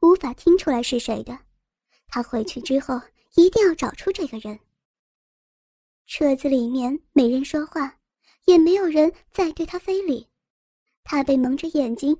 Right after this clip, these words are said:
什么也看不见，只感觉到车子像是往山上去的。他不知道他们要把他带到什么地方去，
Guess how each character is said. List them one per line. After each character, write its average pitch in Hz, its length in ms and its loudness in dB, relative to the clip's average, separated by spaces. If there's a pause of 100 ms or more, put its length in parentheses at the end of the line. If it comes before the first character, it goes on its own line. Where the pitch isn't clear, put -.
(120)
什 311 220 0
么 339 120 2
也 392 140 4
看 254 240 -8
不 233 100 -6
见， - 260 -6 (640)
只 427 160 0
感 359 220 -4
觉 320 160 0
到 349 100 -2 (360)
车 339 300 0
子 294 360 -2
像 370 280 -2
是 349 140 -4
往 247 140 -2
山 349 200 -6
上 339 220 -4
去 254 240 -2
的。 226 160 -12 (840)
他 285 200 -2
不 269 220 2
知 294 240 -2
道 269 220 -4 (320)
他 285 240 0
们 277 240 2 (260)
要 381 120 -4
把 262 140 -4
他 - 140 -10
带 359 160 -2
到 311 100 -4
什 262 180 -4
么 247 100 -4
地 381 200 0
方 240 160 -2
去， 240 240 -6